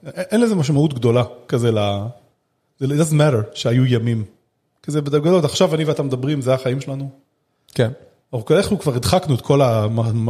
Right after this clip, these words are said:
Speaker 1: ההשלכות הקשוחות של המוות וזה. אז אני איכשהו חווה פיזית את הפחד של, אה, להיות זקן על סף מוות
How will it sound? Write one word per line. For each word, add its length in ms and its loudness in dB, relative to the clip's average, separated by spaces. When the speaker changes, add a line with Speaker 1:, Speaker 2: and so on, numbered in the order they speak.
Speaker 1:
ההשלכות 460 0
הקשוחות 440 0
של 180 0
המוות 460 0
וזה. 260 -4
אז 60 -4
אני 120 2
איכשהו 200 0
חווה 420 2
פיזית 460 -2
את 180 -8
הפחד 500 0
של, 480 -2
אה, 220 0
להיות 280 2
זקן 340 -2
על 80 -2
סף 240 -2
מוות 480 0